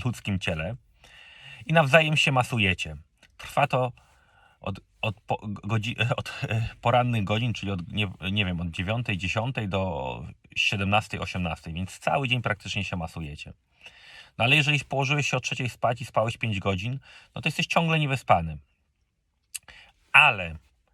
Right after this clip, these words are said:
co było fenomenalne w tym wszystkim, że po całym dniu masażu ja byłem bardzo naenergetyzowany. Mówię, co jest? Mówię, nie dość, że kogoś masuję, poświęcam na to czas,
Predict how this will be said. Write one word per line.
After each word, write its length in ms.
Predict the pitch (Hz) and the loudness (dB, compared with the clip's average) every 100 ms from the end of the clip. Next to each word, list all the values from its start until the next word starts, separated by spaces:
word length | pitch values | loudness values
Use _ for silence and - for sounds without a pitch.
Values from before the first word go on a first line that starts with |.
| _ _ _ _ _ _ _ _ _ _ _ _ - | _ _ _ _ _ _ _ _ _ _ _ _ 2
co 160 | 180 | 4
było 160 | 190 220 | 6 4
fenomenalne 680 | - 208 208 196 131 101 95 | 4 2 2 4 6 4 0
w 60 | |
tym 140 | - 90 | -2 -4
wszystkim, 500 | - 85 - 82 82 _ - | -4 -8 -10 -12 -12 _ -4
że 160 | 113 | -2
po 120 | - 127 | 2 0
całym 680 | - 143 165 202 202 185 | 4 6 8 6 4 2
dniu 320 | 127 127 131 151 | 2 4 4 4
masażu 760 | 135 113 117 98 85 110 160 170 _ _ _ _ _ _ _ _ _ _ - - 101 | 2 2 2 0 0 -4 -6 -10 _ _ _ _ _ _ _ _ _ _ -20 -12 2
ja 160 | 120 123 | 4 6
byłem 260 | 143 135 | 4 4
bardzo 480 | 104 127 139 139 170 | 8 10 10 6 4
naenergetyzowany. 1120 | 175 180 180 175 190 - 202 196 185 110 87 - _ _ _ _ _ - | 4 4 2 2 -4 -2 0 6 6 6 -2 -10 _ _ _ _ _ -12
Mówię, 200 | 92 110 | -6 -6
co 260 | - - 277 | 0 2 4
jest? 460 | 254 135 - - | 2 0 -4 -6
Mówię, 360 | 98 104 196 87 - - - - | -4 -2 -2 -4 -10 -20 -20 -2
nie 120 | 143 | 0
dość, 180 | 220 247 | 2 4
że 80 | 156 | 4
kogoś 320 | - 185 151 | 4 2 4
masuję, 440 | 127 - 113 107 | 4 2 0 0
poświęcam 500 | 110 131 - 220 147 | 0 0 0 0 0
na 100 | 127 | 0
to 120 | 117 104 | 0 -2
czas, 480 | - 101 139 - | 0 2 0 -4